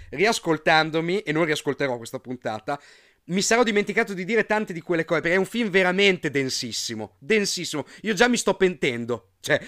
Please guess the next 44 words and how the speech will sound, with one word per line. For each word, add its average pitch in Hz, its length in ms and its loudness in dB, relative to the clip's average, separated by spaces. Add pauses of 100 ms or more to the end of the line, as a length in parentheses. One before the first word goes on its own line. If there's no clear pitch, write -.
(120)
già 196 160 4
mi 247 80 4
sto 220 160 4
pentendo 208 300 4
di 220 80 0
come 190 240 0
ho 190 60 4
argomentato 185 580 0
questo 165 240 -6
discorso, 127 580 -4
ma 147 200 0 (260)
perché 165 260 4
veramente 214 360 4
non 185 140 2
sai 190 180 0
da 175 80 0
dove 170 220 -2
partire, 160 440 -2
è - 20 0
un 127 80 -2
film 185 240 -4
ricchissimo. 117 680 -8 (440)
Ma 185 120 4
ad 240 100 4
esempio, 135 580 0
è 185 120 2
molto 240 380 4
importante 202 580 0
nel 170 140 -2
film 190 200 -6
tutte - 220 -6
le 156 80 2
volte 185 240 0
che 147 80 -6
qualcuno 151 360 -2
viene 151 200 -4
piazzato 156 380 -6
davanti 156 300 -4
a - 20 -4
un 143 60 -2
obiettivo 135 520 -8
e 151 40 -2
viene 131 220 -4
ripreso, 135 680 -4